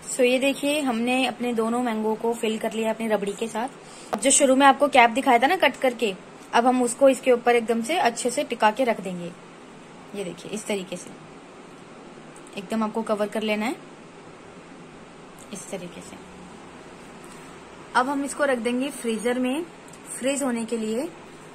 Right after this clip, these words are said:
कम से कम आपको यहाँ पे रखना है इसको आठ घंटे के लिए फ्रीज होने के लिए। अगर आपके मैंगो ज्यादा मीठे हैं तो आपको दस घंटे के लिए कम से कम रखना ही पड़ेगा।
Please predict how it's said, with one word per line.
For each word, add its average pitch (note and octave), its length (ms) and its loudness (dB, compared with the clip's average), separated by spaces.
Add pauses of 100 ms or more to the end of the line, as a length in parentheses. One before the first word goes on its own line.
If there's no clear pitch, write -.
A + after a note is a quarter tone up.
(120)
कम C4 140 4
से C#4+ 120 -4
कम D4+ 140 0
आपको D4+ 400 2
यहाँ C4 180 0
पे C4+ 120 0
रखना C4+ 220 -2
है C4+ 60 0
इसको C4+ 180 -2
आठ A#3 340 4
घंटे A#3 320 -2
के A#3+ 120 -2
लिए B3 260 0 (200)
फ्रीज A#3 300 -4
होने A3 200 -4
के A3+ 100 -4
लिए। A#3+ 260 -4 (320)
अगर C4 180 2
आपके C#4 220 4
मैंगो C4+ 280 0
ज्यादा A3+ 340 4
मीठे C4+ 300 -2
हैं C4+ 140 -4
तो C4+ 100 -2
आपको B3 280 0
दस A3+ 220 -2
घंटे A3+ 260 -4
के A#3 120 -4
लिए A#3 140 -2
कम A3+ 140 -6
से A3 100 -12
कम A3+ 160 -6
रखना G#3 240 -6
ही G#3+ 180 -4
पड़ेगा। F3+ 380 -8